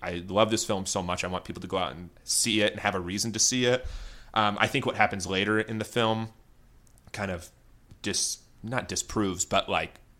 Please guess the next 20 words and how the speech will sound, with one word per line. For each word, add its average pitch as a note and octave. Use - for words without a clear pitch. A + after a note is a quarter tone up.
is F#2+
evidence G2+
against F2+
that F#2+
theory. A2
Um, F#2+
but A#2+
just -
to D#3+
kind C#3
of G#2
get A#2+
to A2
what A2+
I G#2+
was F#2+
talking G#2+
about, F#2+
how, F#2
um, F2+